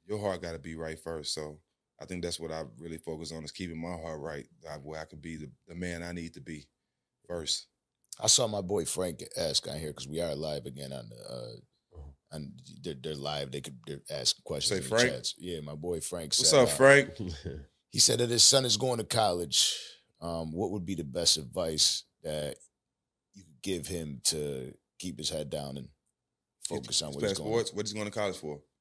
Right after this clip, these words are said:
Speaker 2: Um, I
Speaker 1: Academics?
Speaker 2: I, I don't even know. Just, I think just
Speaker 1: Yeah, I mean, well, I think it's ju-, it's just, just for any, anybody, bro, especially, you know, kids that's, that's just starting to find their way in life.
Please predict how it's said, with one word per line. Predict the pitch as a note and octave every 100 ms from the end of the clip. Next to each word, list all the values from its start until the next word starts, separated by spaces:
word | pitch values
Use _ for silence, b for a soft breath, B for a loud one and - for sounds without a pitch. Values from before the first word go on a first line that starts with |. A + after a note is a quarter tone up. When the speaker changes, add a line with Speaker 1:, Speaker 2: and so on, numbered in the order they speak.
| _ F#2
Speaker 2:
Um, | F#2 F2 E2+
I |
Speaker 1:
Academics? | G#2 - B2 C3 - -
Speaker 2:
I, | A2 G2+
I | G2
don't | F#2 E2+
even | D#2+
know. | E2+ D#2
Just, | F2 D2
I |
think | D#2+ F2 C2
just | - C#2 _ -
Speaker 1:
Yeah, | C#3 D#3 -
I | D#3
mean, | D#3+ D#3 C#3+
well, | A#2 C#3+ C3 - - _ - B B B B B B B B B B B B B B B
I | D3
think | D#3+ C#3
it's | B2 A#2
ju-, | B2+ -
it's | C#3+ D3
just, | F3
just | C#3 -
for | G#2
any, | D2 C3 C#3+ A2+ F2+ _ _ _ _ _ _ _ _ _ _ _ _ _ _ _ -
anybody, | C3+ D3 A2 G2 F#2+
bro, | F2+ F#2+ F#2+
especially, | F2+ A#2 A#2 G2+ F#2 -
you | G2+
know, | F#2+
kids | F2 G#2+ G2+
that's, | F#2+ F#2
that's | - F#2+ G2
just | G#2 -
starting | G2+ F#2
to |
find | F2+ G2 F#2
their | F#2
way | F2+ F2+
in | E2+ E2
life. | F#2 F2 -